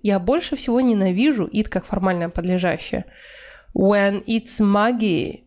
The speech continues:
outside. Когда на улице влажность. Слово muggy, по-моему, будем с вами пояснять,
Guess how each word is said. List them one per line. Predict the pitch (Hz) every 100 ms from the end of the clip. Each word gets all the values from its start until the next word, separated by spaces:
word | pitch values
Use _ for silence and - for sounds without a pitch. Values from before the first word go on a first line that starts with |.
| -
outside. | 185 170 165 - - 165 156 -
Когда | 180 175 220
на | 262 185
улице | 180 233 214 - 208 196
влажность. | 180 170 170 180 175 170 -
Слово | - 208 254 214
muggy, | 190 190 247 220 208 180
по-моему, | 196 185 185 175
будем | 180 185
с | -
вами | 175 175
пояснять, | 175 180 185 208 233 302